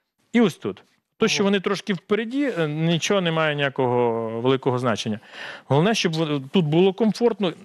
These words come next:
Speaker 1: і кісточки, оті от ще по бокам, там, де цей,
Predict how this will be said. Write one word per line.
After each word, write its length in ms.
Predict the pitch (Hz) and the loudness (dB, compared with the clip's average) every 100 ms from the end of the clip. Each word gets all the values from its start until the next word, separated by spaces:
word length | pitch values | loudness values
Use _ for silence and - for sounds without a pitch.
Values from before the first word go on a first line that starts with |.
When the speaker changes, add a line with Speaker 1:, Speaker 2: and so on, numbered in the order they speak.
| - | -2
Speaker 1:
і 180 | 208 190 | 0 0
кісточки, 640 | - 233 - 151 - 143 | 2 0 2 -2 -2 0
оті 220 | 139 135 | 0 0
от 220 | 147 131 - - | -2 -2 -10 -6
ще 180 | - | -4
по 120 | 147 165 | 0 2
бокам, 460 | 208 311 330 302 - - - _ - | 2 0 -2 -4 -10 -20 -20 _ -4
там, 200 | 165 156 | -2 -2
де 140 | 147 | -4
цей, 240 | 147 139 | -2 -4